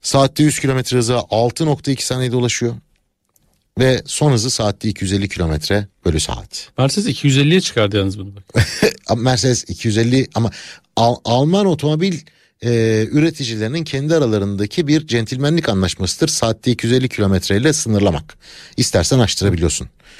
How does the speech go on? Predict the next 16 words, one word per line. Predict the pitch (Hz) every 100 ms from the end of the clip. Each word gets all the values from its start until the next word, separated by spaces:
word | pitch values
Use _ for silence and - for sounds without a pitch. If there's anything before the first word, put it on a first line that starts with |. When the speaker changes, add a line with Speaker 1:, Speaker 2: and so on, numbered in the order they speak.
| - - -
Speaker 1:
E, | 135
fiyatını | 127 170 160 175
da | 127
söyleyeyim | - 80 73
ben | 73
tabii. | - - 87 _ _ _ - - - _ _ _ _ _ _
Tabii | 170
bu | 175
başlangıç | 165 151 170 160 -
fiyatı. | 90 -
Hani | 95 95 71 _ _ _ _
Mercedes | 123 120 - 107
gibi | - 104
markalarda, | 107 104 104 98 98
premium | 92 110 110 104
markalarda | 98 92 98 98 101